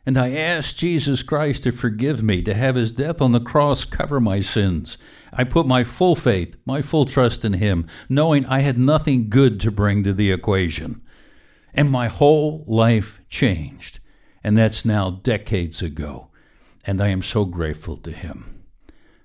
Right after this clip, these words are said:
So I would like to say this, if you happen to be someone who has never heard this message, or maybe you have grown up Roman Catholic and you're trying somehow to,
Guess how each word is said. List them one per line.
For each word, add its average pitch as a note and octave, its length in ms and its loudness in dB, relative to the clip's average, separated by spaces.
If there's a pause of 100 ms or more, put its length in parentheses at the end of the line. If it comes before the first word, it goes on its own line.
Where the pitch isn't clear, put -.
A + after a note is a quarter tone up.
So A#2+ 200 -2
I C3 180 -4
would D3 120 0
like C3+ 160 2
to B2 80 0
say C3 280 0
this, C3 320 0
if - 100 -2
you G#2 280 0
happen C3+ 460 0
to A2 80 0
be A#2 420 2 (240)
someone B2+ 400 4
who A2+ 160 6
has G2 280 0
never A2+ 280 2
heard C3 320 4
this G#2+ 240 0
message, C#3 500 0
or A2 380 2 (240)
maybe D3+ 280 0
you C#3+ 260 4
have A2+ 180 -2
grown A2+ 260 4
up A2+ 240 2
Roman A2 340 2
Catholic C3 640 -2 (180)
and C3 140 4
you're B2+ 140 4
trying D3+ 580 2
somehow C3 640 2
to, G#2+ 360 -4